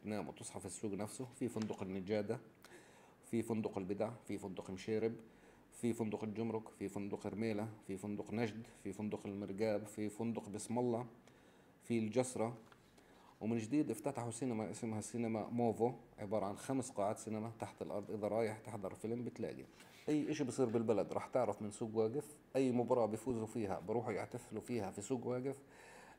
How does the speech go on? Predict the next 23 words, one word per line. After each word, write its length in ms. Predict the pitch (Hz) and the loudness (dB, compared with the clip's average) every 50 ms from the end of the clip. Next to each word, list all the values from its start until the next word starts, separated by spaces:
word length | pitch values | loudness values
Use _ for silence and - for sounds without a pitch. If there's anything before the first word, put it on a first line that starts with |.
| - - | 2 4
أي 280 | 143 147 143 139 139 | 6 6 6 4 0
فريق 560 | 127 - - 117 120 123 107 - - - - - - | 0 0 2 2 4 4 2 2 -2 -6 -12 -6 0
بدخل 480 | 127 139 135 - - 110 104 101 85 - - - - - | 0 0 0 0 0 0 0 0 0 -4 -8 -14 -8 -8
بطولة 420 | 110 110 - 123 113 98 87 104 107 - - | -6 -4 0 2 2 2 2 -2 -6 -6 -6
فبدهم 520 | 104 98 110 110 120 117 113 110 101 90 - - | -4 -4 -2 -2 0 0 0 0 -2 -4 -4 -6
المشجعين 680 | 110 104 101 98 92 90 - - 110 104 90 110 139 127 | -6 -4 -4 -4 -6 -6 -6 -8 -6 -4 -2 0 0 2
تبعه 260 | - 135 110 101 92 | 2 2 4 4 4
يحتفلوا 440 | 101 - - - 117 110 - 113 107 | 2 0 0 -2 -4 -2 0 -2 -2
فيهم، 360 | - 127 123 123 127 131 139 - - - - - - - - - | 0 -2 -2 0 0 -2 -4 -6 -10 -16 -18 -18 -20 -10 -2 4
روح 220 | - 139 123 123 | 6 6 6 6
على 120 | 113 113 | 4 2
سوق 240 | 113 - 120 113 110 | 2 2 0 2 2
واقف 340 | 110 107 127 139 143 - - | 4 4 4 2 0 -2 -4
راح 140 | 135 127 127 | -4 -6 0
تلاقي 240 | - 123 117 110 110 | 2 4 4 4 4
مشجعي 440 | 107 117 - 110 104 98 101 101 | 0 0 -2 -4 -2 -2 -2 -2
الأرجنتين، 580 | 101 95 92 110 92 98 104 90 - 101 101 104 | 0 -2 -2 -4 -2 -2 -4 -4 -4 -6 -6 -4
مشجعين 500 | 110 110 - 110 101 98 107 117 113 104 | -4 -4 -4 -6 -6 -6 -6 -4 -4 -4
البرازيل، 500 | 101 92 90 - 104 101 98 104 104 101 | -4 -2 -2 -4 -4 -2 -2 -2 -2 -2
مشجعين 500 | 104 104 107 110 104 - 123 123 107 - | -4 -4 -4 -6 -6 -4 -6 -6 -6 -6
ألمانيا، 400 | - 104 104 107 107 107 107 107 | -4 -4 -4 -4 -4 -4 -4 -4
مشجعين 600 | 113 117 110 107 104 101 107 113 113 101 107 104 | -6 -4 -4 -6 -6 -6 -6 -6 -6 -6 -6 -8
إسبانيا، 460 | 101 95 - - - 113 107 104 107 | -10 -12 -12 -2 0 0 0 0 -2